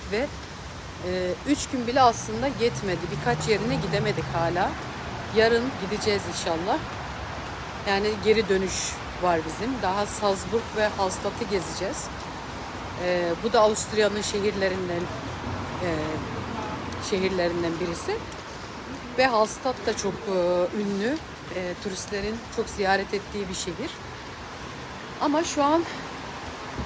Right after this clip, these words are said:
Viyana'da iki gün biz dolu dolu gün geçirdik.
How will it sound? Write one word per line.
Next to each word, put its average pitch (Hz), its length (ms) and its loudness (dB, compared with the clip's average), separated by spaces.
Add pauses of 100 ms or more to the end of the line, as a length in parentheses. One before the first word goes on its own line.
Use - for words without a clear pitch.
(540)
Viyana'da 262 500 4
iki 240 340 0
gün 254 280 2
biz 254 160 0 (160)
dolu 240 260 4
dolu 226 340 4
gün 226 180 0
geçirdik. 208 500 0